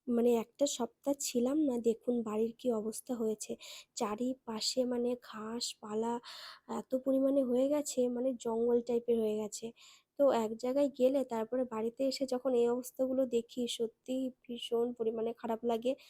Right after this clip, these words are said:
মানে এইগুলো আমাকেই করতে হবে সেইটা ভেবে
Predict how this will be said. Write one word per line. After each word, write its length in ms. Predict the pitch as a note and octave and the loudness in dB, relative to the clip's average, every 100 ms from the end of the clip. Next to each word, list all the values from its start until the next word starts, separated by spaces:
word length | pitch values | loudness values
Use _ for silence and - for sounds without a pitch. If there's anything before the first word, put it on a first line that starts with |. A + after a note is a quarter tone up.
| - - - - | -20 -20 -20 -6
মানে 180 | B3 B3 | 4 6
এইগুলো 300 | B3 B3 C#4+ | 6 6 6
আমাকেই 420 | C4 C4+ C#4+ E4 | 8 6 6 4
করতে 300 | E4 D4+ - | 6 4 6
হবে 280 | E4 D#4 D#4 G4+ | 6 6 6 4
সেইটা 380 | - C#4+ C4+ D#4 | 6 6 6 6
ভেবে 280 | D4+ D4 | 8 8